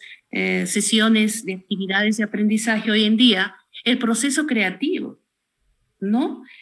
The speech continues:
Eh, y entonces empezar todas esas pautas y empezar para que el estudiante empiece a inspirarse primero, ¿no? Tener algo desafiante.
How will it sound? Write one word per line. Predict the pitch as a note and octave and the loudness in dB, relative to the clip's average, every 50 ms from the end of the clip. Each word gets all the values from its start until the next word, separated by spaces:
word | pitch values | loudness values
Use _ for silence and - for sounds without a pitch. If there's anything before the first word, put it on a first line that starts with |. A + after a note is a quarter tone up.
| - _ | -20 _
Eh, | - G#3+ G#3 G#3 G3+ - - | -4 -2 -2 0 -2 -2 -2
y | - G#3+ G#3 | -2 0 0
entonces | G#3 G#3 G#3 - C#4 D4+ D#4+ F4 D#4 - | 0 0 -2 -2 -2 0 0 0 0 2
empezar | B3+ A3+ - G#3+ G#3 - - A#3 B3+ C4+ C4+ C4+ C4 C4 C4 - - | 2 2 2 0 -2 -2 0 0 2 2 2 2 2 0 -2 -4 -4
todas | - B3+ C4 C4 C4 C4+ | -2 0 0 0 0 0
esas | B3+ C4 A#3+ A3 - | 0 0 -2 -4 -2
pautas | - A3+ A3+ A3+ A3+ A#3 A#3 A3+ - - E4+ - - - - - | -2 -2 -2 -2 -2 -4 -4 -6 -8 -12 -14 -14 -14 -14 -16 -10
y | - - G3+ A3+ | -4 0 2 2
empezar | A3 A3 A3+ A3+ A3 - F4 F#4 | 2 2 2 0 0 0 -2 -4
para | F4+ F#4 F4 D#4+ | -2 0 0 0
que | D4+ D4 | 2 2
el | B3+ A#3+ | 2 2
estudiante | A3 - - A#3 A3 A3 A#3 C4 C#4 C4+ B3 A3 G3+ F#3 - - F#3 G3 G#3+ - - _ _ _ _ _ _ - | 2 0 -2 -2 0 2 4 4 6 6 6 4 4 2 0 -2 -2 -2 -4 -6 -10 _ _ _ _ _ _ -2
empiece | A3+ A3 G#3+ - B3+ C4 C4 C4+ | 0 0 2 2 2 4 4 4
a | B3 | 4
inspirarse | B3 - - - G#3+ G3+ G#3+ A3 B3 C4 A#3+ G#3+ - - - - G3 F#3 - - _ _ _ _ _ | 4 4 2 0 -4 -2 0 2 2 4 2 2 0 -2 -4 -4 -6 -6 -8 -12 _ _ _ _ _
primero, | - A3 A3+ A3 A3 B3 C#4 C4 A3 G3 F#3+ | -2 2 2 4 4 4 2 2 2 0 0
¿no? | G3 G#3 A#3+ C4 D4 D4 D4 D4 D4 - - _ _ | 2 2 2 2 2 2 0 -2 -6 -16 -20 _ _
Tener | - G#3+ G#3+ A3+ A#3 B3 | 0 2 2 4 4 4
algo | B3 B3 A#3+ A3+ | 4 4 2 2
desafiante. | A3 G#3 - F#3 E3+ G3 G#3 A3 G#3+ A#3 | 0 0 -2 -4 -4 -2 0 2 2 2